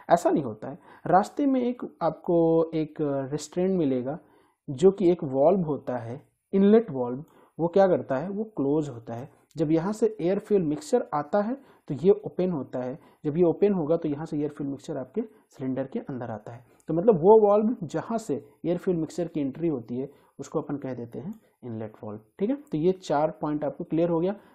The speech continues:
पहला एयर फ्यूल का मिक्सचर बना, और वो आया जिस रास्ते से, उसको इनलेट मैनिफोल्ड कह देते हैं, और जिस वाल्व के ओपन या क्लोज होने की वजह से इसकी जो एंट्री और रिस्ट्रिक्शंस होता है, उसको अपन इनलेट वाल्व कह देते हैं, ठीक।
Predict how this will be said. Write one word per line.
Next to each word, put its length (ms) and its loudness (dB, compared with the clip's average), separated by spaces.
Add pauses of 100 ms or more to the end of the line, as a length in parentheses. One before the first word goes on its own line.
पहला 160 2
एयर 180 4
फ्यूल 180 -4
का 100 -4
मिक्सचर 320 -2
बना, 240 -2 (320)
और 100 0
वो 200 6
आया 200 6
जिस 240 0
रास्ते 240 2
से, 120 -6
उसको 200 -4
इनलेट 360 -2
मैनिफोल्ड 420 -2
कह 100 2
देते 280 0
हैं, 100 -4 (260)
और 100 4
जिस 220 0
वाल्व 420 4
के 260 0 (260)
ओपन 320 4
या 100 4
क्लोज 320 6
होने 260 2
की 100 2
वजह 180 4
से 160 -4
इसकी 240 -4
जो 120 2
एंट्री 300 0
और 120 6
रिस्ट्रिक्शंस 520 -6
होता 260 2
है, 140 2 (240)
उसको 200 -2
अपन 220 0 (260)
इनलेट 320 -2
वाल्व 180 -8
कह 180 -14
देते 260 -16
हैं, 180 -18
ठीक। 200 2